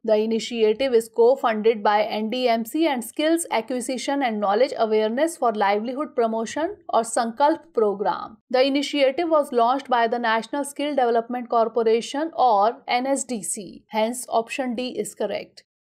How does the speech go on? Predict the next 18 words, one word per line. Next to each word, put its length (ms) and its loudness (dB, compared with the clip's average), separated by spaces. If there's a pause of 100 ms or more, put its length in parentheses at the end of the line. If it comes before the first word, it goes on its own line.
R 280 0
P 180 -2
L 140 4
is 100 0
a 100 2
process 580 2
used 500 -2
to 180 -6
evaluate 640 4
a 80 4
person's 580 -2
existing 580 -4
skill 340 -2
sets, 500 -2
knowledge 480 2
and 140 0
experience 680 -4
gained 560 0